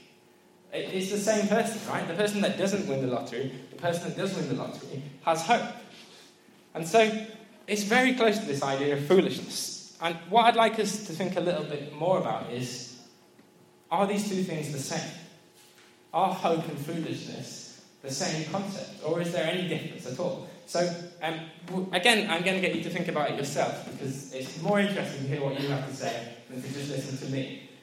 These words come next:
So, on your tables, we're gonna talk again. I, I want you to try and think about, um, is there a difference at all between hope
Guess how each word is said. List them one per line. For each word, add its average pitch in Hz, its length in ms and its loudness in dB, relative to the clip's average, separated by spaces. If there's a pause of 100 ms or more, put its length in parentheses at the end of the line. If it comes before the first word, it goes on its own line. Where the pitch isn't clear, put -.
So, 156 380 -2 (180)
on 214 140 0
your 214 100 2
tables, 147 600 2
we're 156 160 0
gonna 165 220 0
talk 170 280 2
again. 143 200 -2
I, 127 340 -2
I - 20 -
want 202 160 2
you 175 180 -4
to - 140 -12
try 170 220 -4
and 160 100 -4
think 151 220 -6
about, 131 340 2 (460)
um, 135 340 -2 (880)
is 202 160 2
there 208 160 6
a - 20 0
difference 151 640 0
at 143 140 -6
all 180 160 2
between 135 320 -4
hope 135 320 -2